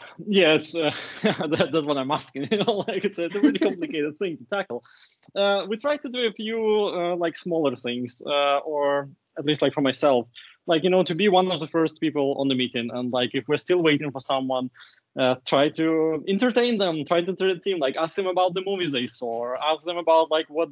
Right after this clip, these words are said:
they did do, like, I don't know, the day before.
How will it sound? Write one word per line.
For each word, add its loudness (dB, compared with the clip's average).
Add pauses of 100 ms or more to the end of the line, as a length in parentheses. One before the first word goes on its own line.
they -2 (180)
did -2
do, -4
like, 0
I -6
don't -4
know, -2
the -4
day 0
before. -2